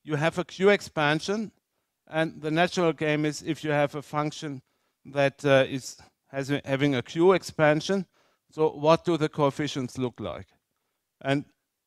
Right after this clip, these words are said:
the upshot will be that, uh, the Q expansion is better sorted to be a linear relation of, uh, several functions which have a Q expansion, and all these constituents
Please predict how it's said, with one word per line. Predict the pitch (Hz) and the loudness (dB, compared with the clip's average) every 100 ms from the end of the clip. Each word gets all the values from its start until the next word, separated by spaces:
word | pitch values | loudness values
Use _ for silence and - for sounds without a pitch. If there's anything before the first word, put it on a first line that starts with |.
| _ 92 135 | _ -20 -18
the | 139 | -10
upshot | 135 175 - 202 160 | -2 -2 2 0 2
will | 170 165 | 2 2
be | 147 151 151 | 2 0 0
that, | - 147 139 - | 0 0 0 0
uh, | 147 135 127 - _ _ _ _ | 4 4 2 -4 _ _ _ _
the | 151 | -14
Q | - 175 196 | -8 2 2
expansion | 180 - 160 156 147 156 | 2 2 4 4 2 -4
is | 131 135 | -4 -8
better | - 151 160 | 0 2 2
sorted | 131 147 135 139 131 - | -2 2 2 2 -8 -8
to | 143 | -12
be | 117 135 | -8 -6
a | 107 | -4
linear | 127 151 175 160 143 | -2 0 2 2 2
relation | 139 135 127 131 139 127 127 _ _ _ _ | 0 2 2 2 -2 -2 -4 _ _ _ _
of, | 127 123 - | 2 2 4
uh, | 123 113 110 - _ _ _ _ | 6 6 4 -6 _ _ _ _
several | - 160 175 170 | 4 6 8 6
functions | - 151 143 139 147 131 - | 6 4 4 2 -2 -2 -4
which | 123 113 | -8 -4
have | 135 120 127 | 0 0 -2
a | |
Q | - 139 151 | -10 -2 -2
expansion, | 143 - 131 123 135 156 127 | -2 -4 -2 -2 -2 -8 -6
and | 135 135 | -8 -8
all | 147 143 | 0 0
these | 147 143 | 2 -4
constituents | - 143 135 139 127 147 131 | -6 -6 -6 -10 -14 -12 -12